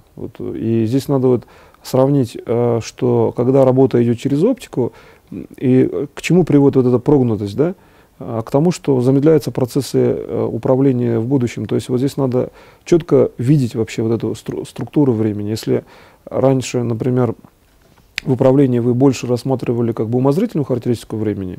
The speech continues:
как таковую, то здесь, э, это уже конкретно выявленный формат, который действительно существует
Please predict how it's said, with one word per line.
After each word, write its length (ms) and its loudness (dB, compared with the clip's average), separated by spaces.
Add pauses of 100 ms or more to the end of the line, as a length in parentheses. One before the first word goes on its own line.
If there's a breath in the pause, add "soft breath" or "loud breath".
как 200 -12
таковую, 500 -4 (640 soft breath)
то 180 0
здесь, 320 0
э, 220 -10 (120)
это 540 4
уже 240 0
конкретно 420 0
выявленный 420 4
формат, 340 -2
который 240 -2
действительно 280 -6
существует 560 -2